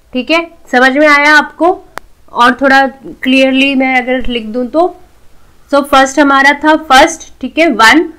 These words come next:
उसके पहले कोई number नहीं है तो वही number वापस वहां पे repeat हो गया, वन वापस से आ गया,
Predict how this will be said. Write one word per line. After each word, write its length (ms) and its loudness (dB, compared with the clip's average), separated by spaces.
उसके 520 -2
पहले 320 2
कोई 240 0
number 300 0
नहीं 160 0
है 120 4
तो 200 2
वही 280 2
number 340 0
वापस 400 0
वहां 160 0
पे 180 -4
repeat 380 -6
हो 120 2
गया, 240 0
वन 360 -2
वापस 420 0
से 80 -4
आ 180 0
गया, 220 0